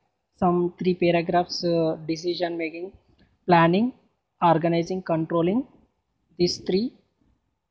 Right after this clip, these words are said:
For these three, eight sub points are been there. So keep it in mind, learn the things. I am saying it once again,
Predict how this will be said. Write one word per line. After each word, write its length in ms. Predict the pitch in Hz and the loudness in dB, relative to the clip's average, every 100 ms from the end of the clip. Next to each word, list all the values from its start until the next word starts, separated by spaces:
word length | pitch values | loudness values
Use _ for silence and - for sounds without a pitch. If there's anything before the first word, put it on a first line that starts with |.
| _ _ _ _ _ _ _ _ | _ _ _ _ _ _ _ _
For 140 | 202 | 6
these 280 | 185 208 185 | 6 0 -2
three, 380 | - 208 294 - - - _ _ _ _ _ _ _ | -2 0 0 -2 -14 -18 _ _ _ _ _ _ _
eight 180 | 214 214 | 0 2
sub 220 | - 185 | 0 0
points 320 | - 190 190 196 | 2 2 2 4
are 240 | 180 185 - | 4 4 -2
been 240 | 170 170 | 0 2
there. 220 | 190 269 - - - - _ _ | 2 0 -2 -14 -20 -20 _ _
So 320 | 196 175 180 - _ _ _ _ _ _ _ _ _ | 2 4 2 -4 _ _ _ _ _ _ _ _ _
keep 180 | - 190 | -6 0
it 100 | 202 | 4
in 160 | 208 202 | 4 4
mind, 300 | 202 254 330 _ _ _ _ _ _ 190 | 2 0 -4 _ _ _ _ _ _ 0
learn 340 | 175 170 185 | 4 6 8
the 120 | 196 | 6
things. 500 | 196 233 285 - - - - - _ _ _ _ _ _ _ _ _ _ _ _ - | 6 0 -2 -6 -14 -18 -20 -20 _ _ _ _ _ _ _ _ _ _ _ _ -6
I 60 | 170 | -2
am 220 | 165 165 | -2 0
saying 300 | 175 175 180 | 0 2 2
it 180 | 180 185 | 0 0
once 260 | 165 165 | -2 -4
again, 320 | 175 170 226 | -6 -4 -6